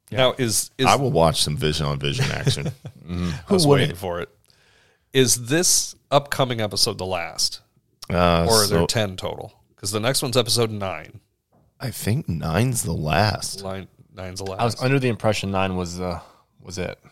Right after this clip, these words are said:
Speaker 2: Yeah, because they said Spider-Man three was really, truly going to be titled, uh, WandaVision Episode ten. <laughs> So, yeah, I think it's nine.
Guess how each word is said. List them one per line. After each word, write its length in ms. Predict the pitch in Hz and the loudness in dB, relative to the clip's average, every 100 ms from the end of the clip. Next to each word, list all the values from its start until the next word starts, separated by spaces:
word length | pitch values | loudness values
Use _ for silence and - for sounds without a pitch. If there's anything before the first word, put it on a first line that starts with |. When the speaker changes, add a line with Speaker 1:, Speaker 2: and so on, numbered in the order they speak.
| _ | _
Speaker 2:
Yeah, 220 | - 113 | 4 6
because 480 | 95 87 - 87 82 | 8 4 4 4 4
they 140 | 80 85 | 2 2
said 240 | - 95 | 2 0
Spider-Man 460 | - 95 92 90 82 | 2 4 4 4 2
three 220 | - 90 | 0 0
was 220 | 78 67 | 0 0
really, 240 | 85 85 73 | 0 0 0
truly 380 | - 92 85 | -4 0 0
going 180 | 76 76 76 | 0 0 -2
to 40 | |
be 160 | 73 73 | -2 0
titled, 480 | 80 80 73 71 71 - | 2 4 2 -2 -6 -4
uh, 300 | 69 65 - | -2 -2 -4
WandaVision 600 | - 82 82 78 78 78 - | -2 0 0 -2 -2 -4 -6
Episode 320 | - 76 73 | -4 -4 -4
ten. 200 | 60 - _ _ - - - _ _ _ - - | -6 -8 _ _ -16 -16 -20 _ _ _ -20 -2
<laughs> 100 | - 139 - 147 - 147 - _ _ _ _ - | 0 2 -2 -6 -4 -8 -8 _ _ _ _ -2
So, 180 | - | 4
yeah, 220 | 104 92 90 | 8 8 6
I 40 | |
think 180 | 90 101 | 4 0
it's 140 | 82 | 0
nine. 380 | 82 73 69 65 | 0 0 -2 -4